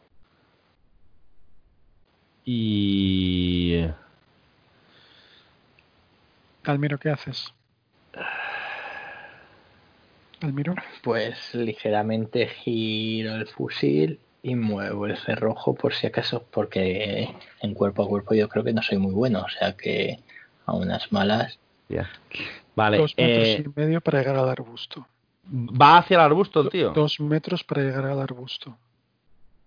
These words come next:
Speaker 2: Un metro y medio para llegar al arbusto.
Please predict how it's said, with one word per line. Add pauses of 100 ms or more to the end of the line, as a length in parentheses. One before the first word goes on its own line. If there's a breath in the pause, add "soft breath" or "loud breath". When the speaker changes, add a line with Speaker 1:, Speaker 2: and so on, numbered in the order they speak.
(1160)
Speaker 2:
Un
metro
y
medio
para
llegar
al
arbusto.